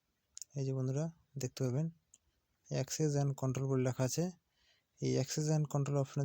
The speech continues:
just একবার ক্লিক করে দিবেন। ক্লিক করে দেওয়ার, দেওয়ার পর বন্ধুরা, এখানে দেখতে পাচ্ছ সবার উপরেরটা সিলেক্ট করা আছে। তো এখানে আমি, আমরা পেজটাকে ডিলিট, ডিলিট করব, তাহলে নিচেরটা দুই নম্বর অপশনটাতে just একবার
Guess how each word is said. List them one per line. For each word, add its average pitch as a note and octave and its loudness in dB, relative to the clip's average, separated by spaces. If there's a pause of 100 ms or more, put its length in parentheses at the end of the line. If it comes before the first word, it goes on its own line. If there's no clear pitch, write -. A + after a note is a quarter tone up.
just B2+ 0
একবার D#3 2
ক্লিক C#3 2
করে A#2 2
দিবেন। A2 0 (1120)
ক্লিক E3 2
করে E3 8 (140)
দেওয়ার, C#3+ 4 (140)
দেওয়ার C3+ 4
পর C#3+ 0
বন্ধুরা, C#3 2
এখানে C3+ 4
দেখতে B2+ -2
পাচ্ছ C3 -2 (160)
সবার C3+ 2 (120)
উপরেরটা C3+ 0 (140)
সিলেক্ট B2+ -2
করা B2+ 2
আছে। D3+ -4 (840)
তো C#3 2 (800)
এখানে C3+ 2 (140)
আমি, C3 6 (160)
আমরা C3+ 6 (220)
পেজটাকে D3 6
ডিলিট, D3+ 6 (140)
ডিলিট C#3+ 6
করব, A#2 4 (300)
তাহলে C3 4 (140)
নিচেরটা C3+ 2 (140)
দুই B2 2
নম্বর B2 2
অপশনটাতে C3 0 (140)
just C#3 2
একবার D#3 0